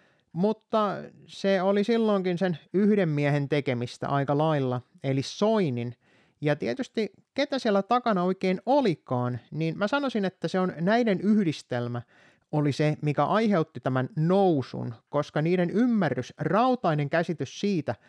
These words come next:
miten tämä politiikka oikeasti toimii, niin mahdollisti sen voiton.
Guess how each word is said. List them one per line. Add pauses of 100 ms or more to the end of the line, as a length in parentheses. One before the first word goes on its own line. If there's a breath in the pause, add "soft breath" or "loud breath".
(220 loud breath)
miten
tämä
politiikka
oikeasti
toimii, (360)
niin
mahdollisti
sen
voiton.